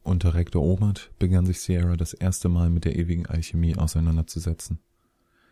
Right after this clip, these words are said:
Je weiter sie darin vertiefte, umso überzeugter war sie davon, dass die Krönung asurischen Denkens nicht im metamagischen Antrieb und ebenso wenig in transzendenten Gleichungen lag,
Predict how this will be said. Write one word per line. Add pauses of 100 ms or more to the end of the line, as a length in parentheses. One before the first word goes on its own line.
(140)
Je
weiter
sie
darin
vertiefte,
umso
überzeugter
war
sie
davon, (340)
dass
die
Krönung
asurischen
Denkens (440)
nicht
im
metamagischen
Antrieb
und
ebenso
wenig
in
transzendenten
Gleichungen
lag,